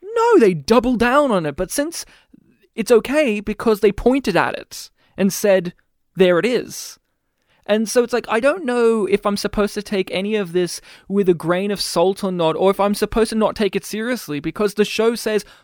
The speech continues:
"Look how stupid this thing is. Now watch us proceed to do the stupid thing, and here's a joke for you."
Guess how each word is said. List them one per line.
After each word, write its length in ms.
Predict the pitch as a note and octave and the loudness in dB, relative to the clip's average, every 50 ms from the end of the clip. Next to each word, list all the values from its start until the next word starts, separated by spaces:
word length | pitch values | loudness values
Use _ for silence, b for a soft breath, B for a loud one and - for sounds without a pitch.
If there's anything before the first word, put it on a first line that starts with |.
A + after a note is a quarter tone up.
| b | b
"Look 160 | b G3+ A3+ - | b -4 -2 0
how 100 | B3+ A#3 | 0 -2
stupid 460 | - - - - A3 A3+ - A3 F3+ F#3+ | -2 -4 -2 -2 -2 -2 -2 -6 -4 -4
this 180 | F#3 - - | -4 -4 -4
thing 220 | - A#3 C4 C4+ G3+ | -4 -4 -2 0 0
is. 320 | D#3 C#3 C#3+ D3 - - _ _ _ _ _ _ _ - | -2 -2 -4 -6 -10 -18 _ _ _ _ _ _ _ -6
Now 160 | - F#3 F#3+ | -2 0 2
watch 240 | F#3+ F#3+ A3 A3 - | 4 4 2 2 0
us 120 | G#3 - | -4 -4
proceed 340 | - - F#3 - G3+ G#3 E3+ | -4 -8 -6 -4 -4 -4 -4
to 60 | E3+ | -6
do 140 | F3+ G3+ G#3 | -4 -4 -4
the 60 | F3 | -4
stupid 380 | E3 - - B3 B3 - G3+ - | -4 -4 -4 -4 -2 -2 -4 -2
thing, 160 | - E3+ F#3 B B B B B | -2 -4 -4 B B B B B
and 160 | G3 F#3+ F3 | 0 0 2
here's 200 | G3 A3 G#3+ F3+ | 0 0 2 2
a 60 | F3 | 2
joke 320 | D3+ - G3 G#3 G#3 - | 4 4 4 4 2 -2
for 200 | - - D#3+ C#3+ - | -4 -2 -2 -2 0
you." 140 | - - | -2 -6